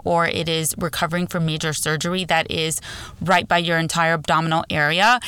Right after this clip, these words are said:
And so it is common to be constipated in your postpartum period, at least for the first week or two.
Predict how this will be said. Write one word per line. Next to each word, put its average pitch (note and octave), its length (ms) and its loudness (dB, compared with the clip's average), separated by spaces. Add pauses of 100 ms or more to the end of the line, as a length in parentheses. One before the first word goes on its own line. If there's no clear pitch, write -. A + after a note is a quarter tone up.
(280)
And F#3 280 4
so G3+ 600 2
it A#3+ 100 0
is C4 160 0
common A#3 520 2
to G#3+ 180 -2
be G3+ 320 0
constipated D#3 1000 -2 (600)
in F3+ 160 0
your F3+ 180 2
postpartum F3+ 640 0
period, F3+ 540 0
at - 160 0
least F#3 420 -2
for G#3 100 -2
the F#3 120 -2
first F#3 340 -2
week E3 260 -4
or F3+ 120 0
two. F3+ 480 -2